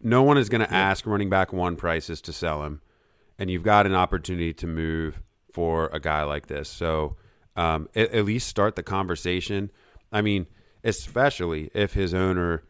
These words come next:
Speaker 1: is in rebuild mode, um, and you can move, you know, you can move picks, or if you've got, you know, a plethora of wide receivers that you can, you know,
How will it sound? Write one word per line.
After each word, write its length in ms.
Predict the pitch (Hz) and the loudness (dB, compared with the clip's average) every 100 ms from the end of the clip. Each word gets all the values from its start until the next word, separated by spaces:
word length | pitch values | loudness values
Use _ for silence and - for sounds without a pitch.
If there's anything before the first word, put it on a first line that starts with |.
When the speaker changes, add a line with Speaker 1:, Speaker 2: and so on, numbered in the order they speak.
| _ | _
Speaker 1:
is 160 | 101 87 | -4 -2
in 160 | 85 | -2
rebuild 440 | 82 87 82 80 78 | -4 -2 -2 -2 -2
mode, 420 | 80 78 78 73 _ _ _ _ | -4 -2 -4 -8 _ _ _ _
um, 400 | 85 82 80 78 | -2 0 0 -4
and 160 | 80 80 | -6 -8
you 80 | |
can 220 | 80 85 78 | -8 -6 -4
move, 460 | 78 78 71 - _ | -4 -4 -6 -12 _
you 100 | 87 | -6
know, 40 | |
you 160 | 80 78 | -6 -6
can 160 | 80 76 | -8 -6
move 460 | 76 76 76 71 _ _ _ | -6 -4 -6 -10 _ _ _
picks, 420 | - 92 87 - | 2 4 0 -2
or 380 | 85 80 78 78 85 | -2 0 2 0 -2
if 140 | 80 | -6
you've 160 | 87 73 | -8 -2
got, 380 | 87 80 80 _ | 2 2 0 _
you 100 | 92 | -4
know, 200 | 82 78 | -2 -2
a 120 | 71 | -4
plethora 500 | 76 85 82 85 80 | -4 -2 -2 -2 -2
of 120 | 78 76 | -2 0
wide 180 | 80 | 0
receivers 560 | 78 - 92 82 82 80 | -2 -8 -6 -2 -2 -2
that 200 | 82 - | -6 -8
you 80 | 82 | -10
can, 260 | 82 80 78 _ _ _ - | -8 -8 -10 _ _ _ -8
you 120 | 85 | -4
know, 140 | 80 | -4